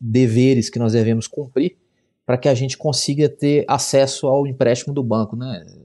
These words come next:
Nós vamos voltar ao início da década de oitenta e na década de noventa, ser, ser totalmente subalterno à agenda internacional.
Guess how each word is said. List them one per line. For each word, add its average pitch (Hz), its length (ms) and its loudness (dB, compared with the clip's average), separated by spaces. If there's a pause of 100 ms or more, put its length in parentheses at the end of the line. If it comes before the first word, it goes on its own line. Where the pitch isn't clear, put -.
Nós 107 140 -4
vamos 123 140 2
voltar 143 400 2
ao 123 80 4
início 113 240 0
da 110 140 2
década 110 180 0
de 107 80 -2
oitenta 113 420 0
e 107 60 -2
na 107 100 -2
década 101 240 -2
de 107 80 -10
noventa, 104 420 -2 (540)
ser, 95 320 -4
ser - 200 -8 (120)
totalmente 127 480 -2
subalterno 123 800 0 (400)
à 98 120 0
agenda 104 280 0
internacional. 104 800 -4